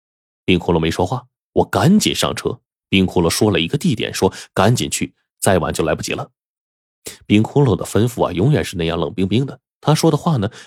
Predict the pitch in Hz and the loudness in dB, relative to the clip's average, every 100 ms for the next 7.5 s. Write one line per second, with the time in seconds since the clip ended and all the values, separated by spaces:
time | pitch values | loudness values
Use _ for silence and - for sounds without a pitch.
0 | - 80 - - 139 98 104 123 156 - | 0 0 2 0 0 0 0 -2 0 -2
1 | - - - - _ _ _ _ _ _ | -2 -4 -6 -10 _ _ _ _ _ _
2 | _ _ _ 95 95 92 80 76 78 - | _ _ _ 0 2 0 0 -2 -4 -4
3 | 82 - 127 - _ _ _ _ - 92 | -4 -4 -8 -10 _ _ _ _ 0 2
4 | 90 - - - 156 - - - 101 92 | 2 -2 -6 -2 -2 -2 -16 -2 2 4
5 | 87 82 98 87 80 - - - - - | 2 0 -2 -4 -6 -4 -6 -6 -12 -14
6 | _ _ _ _ _ _ - - - - | _ _ _ _ _ _ -20 -20 -10 4
7 | 254 247 107 82 85 | 6 6 4 2 0